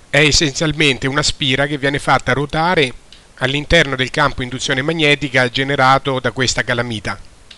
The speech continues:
La rotazione della spira viene indotta dall'esterno, in modo meccanico. La rotazione è la causa e l'effetto è la produzione di corrente elettrica alternata.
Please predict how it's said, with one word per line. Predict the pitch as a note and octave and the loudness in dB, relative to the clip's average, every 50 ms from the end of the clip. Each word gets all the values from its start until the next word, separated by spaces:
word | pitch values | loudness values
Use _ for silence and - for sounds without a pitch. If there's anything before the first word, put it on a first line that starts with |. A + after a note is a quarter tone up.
| - - - | -20 -12 -6
La | - C3+ | -2 -2
rotazione | C3 C#3+ C3+ - C#3+ - - E3+ D#3+ C#3 C3 | 0 0 0 -2 -2 -2 0 0 0 0 0
della | C#3+ D3 E3 | 0 0 0
spira | - - - G3+ G#3 G#3+ F#3+ | 0 -2 -2 0 2 2 2
viene | D3+ C#3 C#3 C3+ C3+ D3+ | 2 2 2 0 0 -2
indotta | E3+ F3+ E3 F3 F#3+ - - - D3 | -4 -2 -2 -2 -4 -2 -2 -2 0
dall'esterno, | C#3 C#3 C#3 C#3 C#3+ - - - B2 A#2 A2+ A2+ A2 A#2 A#2 A#2+ - - - - - - - - - | 0 0 0 0 -2 -2 0 0 0 0 0 0 -2 -6 -8 -10 -10 -14 -20 -20 -20 -20 -18 -10 -6
in | C#3+ C#3 | -4 -2
modo | D3 D#3 D3+ D3 D3+ | 0 0 0 0 0
meccanico. | D3 C#3 - - - B2+ A#2 A2 A2 A2 G#2 B2 A2+ A2+ - - - - - - - - - - - | -2 -4 -4 0 0 2 2 2 0 -4 -6 -8 -10 -12 -14 -20 -20 -20 -20 -20 -20 -20 -20 -10 -4
La | - C3+ | -2 0
rotazione | C3 C#3 C3 D#3+ C#3 - - F#3+ F3+ D3+ C3 C3 | 0 0 0 0 0 0 2 2 2 2 2 2
è | B2+ | 0
la | B2+ C3 | 0 0
causa | - D#3+ C#3+ B2+ A#2 A#2+ B2 A2+ - - D#3+ E3+ G3 G#3 - | 2 4 4 4 4 4 2 0 0 2 2 2 2 2 0
e | - C#3+ C#3 C3 A#2 | 0 0 0 0 0
l'effetto | A#2+ D#3 E3+ - - - C3 A#2 A2 - - - F#3 F#3+ - - - - - - - - - _ | -2 -4 -6 -4 0 2 2 2 2 0 -2 -2 0 0 -2 -4 -10 -20 -20 -20 -20 -20 -10 _
è | - C#3+ | 0 0
la | C#3 C#3 C3 | 2 2 0
produzione | - D3 D#3+ F3 G3+ - - F#3 G3 F#3+ F#3+ F3+ | -2 -4 -4 -4 -6 -4 0 0 2 2 0 0
di | C#3+ | -2
corrente | C3 C#3 C#3+ C3+ D3 C#3 B2 - | 0 0 2 2 2 0 0 0
elettrica | E3 C#3+ C3 B2 - C3 B2+ A2+ B2+ B2 B2 B2 - | 0 0 0 0 -2 -4 -4 0 0 0 0 0 -2
alternata. | - C3 C3 - - A#2+ G#2+ A2+ A2+ G#2+ G#2 G#2+ - A#2 A2+ - | -2 -2 0 0 0 -2 -2 -2 -4 -4 -4 -4 -6 -8 -8 -10